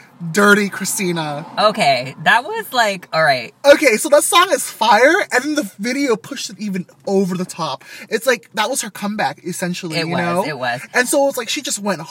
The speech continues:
Speaker 1: so hard in that fucking video. I, like, I watch it now, and I'm like, "Oh my God, this is a peak Christina." N-, nobody could touch her at that time.
Speaker 2: The funny thing is that the,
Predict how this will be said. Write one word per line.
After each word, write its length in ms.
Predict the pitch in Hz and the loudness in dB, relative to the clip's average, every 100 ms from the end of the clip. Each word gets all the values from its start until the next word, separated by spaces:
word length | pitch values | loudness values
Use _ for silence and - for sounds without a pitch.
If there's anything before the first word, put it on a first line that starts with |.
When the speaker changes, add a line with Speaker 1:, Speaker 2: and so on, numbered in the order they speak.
| - - | -14 -8
Speaker 1:
so 460 | - 247 220 254 | -6 -4 -4 -4
hard 480 | 240 - 214 202 190 | -6 -10 0 4 4
in 80 | 185 | 2
that 140 | 170 165 | -6 -8
fucking 320 | 190 - 180 | -10 -8 -6
video. 220 | 170 156 | -6 -6
I, 120 | 147 | -6
like, 180 | 202 190 - | -8 -8 -2
I 100 | 196 | -2
watch 300 | 185 190 - | 0 -2 -2
it 80 | 202 | -6
now, 180 | 165 175 | -6 -4
and 100 | 175 | -6
I'm 100 | 170 | -4
like, 220 | 165 165 - - - - | -6 -8 -16 -20 -20 -2
"Oh 240 | 190 254 | 8 8
my 140 | 220 214 | 8 4
God, 220 | 196 190 | 4 2
this 140 | 220 254 | 0 -10
is 100 | 220 - | -10 -10
a 80 | |
peak 360 | 196 - 330 330 | -10 -2 -2 -2
Christina." 520 | - 269 - 190 175 | -10 -10 -6 -4 -4
N-, 480 | 170 185 202 202 190 - _ _ _ 185 | -2 -2 -2 -6 -12 -20 _ _ _ -2
nobody 360 | 220 262 294 | 8 8 8
could 160 | 277 - | -2 -6
touch 220 | - 175 | -10 -8
her 60 | 170 | -8
at 40 | |
that 160 | 143 143 | -8 -10
time. 320 | 170 139 151 - | -12 -12 -10 -8
Speaker 2:
The 100 | 147 | -4
funny 200 | 180 196 | -2 -4
thing 180 | 208 156 | -6 -8
is 160 | 147 | -4
that 180 | 151 135 | -4 -4
the, 100 | 131 | -8